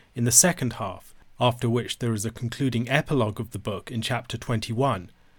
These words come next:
John numbers the first two signs, and by certain numerations there are seven signs within the Book of Signs.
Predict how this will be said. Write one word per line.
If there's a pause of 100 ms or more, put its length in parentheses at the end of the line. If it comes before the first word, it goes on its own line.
(400)
John
numbers
the
first
two
signs, (100)
and
by
certain
numerations
there
are
seven
signs
within
the
Book
of
Signs.